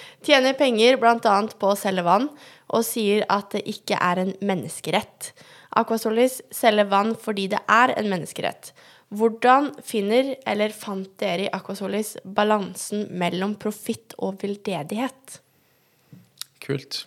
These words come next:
Speaker 2: Eh, nei, altså, vi, vi var jo tufta på F N sine bærekraftsmål, som sier at alle skal ha rent vann innen tjue tredve. Og det var på en måte grunnlaget. Så da måtte man jo finne en,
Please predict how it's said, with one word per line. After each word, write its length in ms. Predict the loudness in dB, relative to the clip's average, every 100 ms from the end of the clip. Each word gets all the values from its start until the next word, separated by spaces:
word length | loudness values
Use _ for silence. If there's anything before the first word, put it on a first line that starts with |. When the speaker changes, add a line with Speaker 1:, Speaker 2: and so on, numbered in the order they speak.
| _
Speaker 2:
Eh, 600 | -10 -6 -2 -2 -4 -6
nei, 180 | -6 -8
altså, 260 | -8 -8 -6
vi, 420 | -4 -4 -4 -4
vi 100 | 0
var 140 | 4 4
jo 80 | 2
tufta 460 | -4 -8 -4 -4
på 220 | -2 -2 -2
F 200 | -4 -6
N 120 | -8 -6
sine 160 | -6 -4
bærekraftsmål, 760 | -4 -6 -8 -6 -4 -4 -4
som 140 | -8 -10
sier 180 | -8 -8
at 120 | -6
alle 160 | -6 -6
skal 220 | -6 -8
ha 60 | -6
rent 260 | -8 -6 -2
vann 220 | -2 -4
innen 320 | -8 -8 -10
tjue 220 | -8 -6 -4
tredve. 440 | -2 -2 -4 -8 -10 -20 _ _ _
Og 120 | -12 -6
det 80 |
var 120 | -4 -4
på 80 | -6
en 60 |
måte 160 | -6 -6
grunnlaget. 560 | -6 -4 -4 -4 -6 -12
Så 260 | -10 -8 -6
da 140 | -4 -6
måtte 300 | -8 -10 -8
man 160 | -8
jo 60 | -8
finne 280 | -8 -8
en, 120 | -8